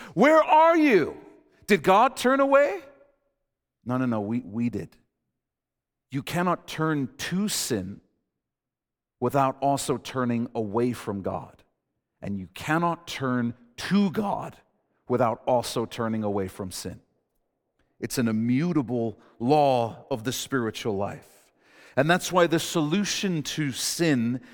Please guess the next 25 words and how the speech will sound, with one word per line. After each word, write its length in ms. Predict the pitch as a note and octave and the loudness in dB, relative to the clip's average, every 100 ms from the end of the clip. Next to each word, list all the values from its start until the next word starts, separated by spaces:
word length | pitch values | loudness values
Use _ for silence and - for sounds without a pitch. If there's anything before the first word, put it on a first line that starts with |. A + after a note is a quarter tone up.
| - _ - | -20 _ -4
is 380 | C3+ C3 A#2+ G2+ | 0 0 -2 -2
repentance. 920 | A#2+ - C3+ C3+ C3 G2 - - - _ _ _ _ _ | -2 -2 -4 -4 -6 -12 -12 -16 -16 _ _ _ _ _
Turning 560 | - D#3+ D#3 C#3+ B2+ A#2 - | -4 0 2 2 0 -4 -8
away 420 | A2+ G#2+ C3 D#3+ A3 | -6 0 2 4 2
from 280 | - D#3 C3 | -2 -2 -2
sin, 400 | - A#2+ A2+ - - | -4 -4 -6 -8 -14
turning 400 | - D3+ C#3+ C3 | -6 -2 0 0
back 400 | G2+ C#3+ F3+ G3 | 0 0 0 -4
to 120 | - | -6
God 520 | A#2+ B2 A2+ G#2+ G#2 A2+ _ _ _ | 0 2 2 0 -2 -8 _ _ _
so 360 | - - - D3 | -12 -6 0 2
that 120 | C#3 | 2
we 160 | G#2+ B2+ | -2 -4
can 220 | - A#2+ | -2 -2
receive 600 | A2 G#2 - - D3+ D#3+ | -2 -2 -4 -4 -4 -6
from 280 | - B2 G2+ | -4 -4 -4
Him 340 | F#2+ F#2+ F2+ A2 _ _ _ _ _ - | -4 -6 -8 -12 _ _ _ _ _ -6
what 180 | G#2 | -2
He 60 | A2+ | -2
wants 360 | G#2+ A2 G#2+ - | -2 -4 -4 -8
to 80 | |
pour 320 | - - G#2 G2 | -10 -6 -6 -4
into 220 | G2 F#2 | -4 -4
our 140 | F2+ | -4
lives. 600 | F2+ E2+ D2 - - - | -4 -6 -10 -16 -20 -20